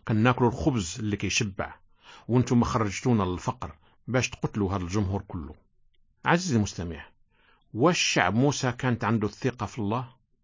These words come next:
لا، بالعكس، بداو كيتذمروا، ثاروا وغضبوا على الله وعلى نبي الله موسى. لذلك تكلم الله مع موسى وقال له: "أنا سمعت تذمر الشعب، تكلم معهم وقول لهم: 'في العشية غادي تاكلوا اللحم،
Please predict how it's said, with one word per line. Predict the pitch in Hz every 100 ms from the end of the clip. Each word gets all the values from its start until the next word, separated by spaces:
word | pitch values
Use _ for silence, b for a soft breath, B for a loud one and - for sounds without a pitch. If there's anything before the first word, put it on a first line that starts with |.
| _ _ -
لا، | 95 90 73 - _ _ _
بالعكس، | 95 95 95 - - - _ B B -
بداو | 104 170
كيتذمروا، | 165 139 95 135 117 76 73 _ - B B
ثاروا | - 156 135 101
وغضبوا | 98 139 120 117
على | 92
الله | 107 107 127 117 - B B
وعلى | 107 113
نبي | 123 107 120
الله | 123 110 95
موسى. | 117 135 82 - _ B B B -
لذلك | 101 117 113
تكلم | - - 107 101
الله | 104 110
مع | 98 87
موسى | 98 104 98
وقال | - 87 85
له: | 82 78 _ _ B B B B B -
"أنا | 107
سمعت | 104 - 135 113 -
تذمر | 113 117 113
الشعب، | 101 - - 76 - _ b b b b
تكلم | - 139 135
معهم | 131 110 123 127
وقول | 123 127 123
لهم: | 120 104 78 - B B B
'في | -
العشية | 107 92 - 127 123
غادي | 110 107
تاكلوا | - 107 101
اللحم، | 90 - 87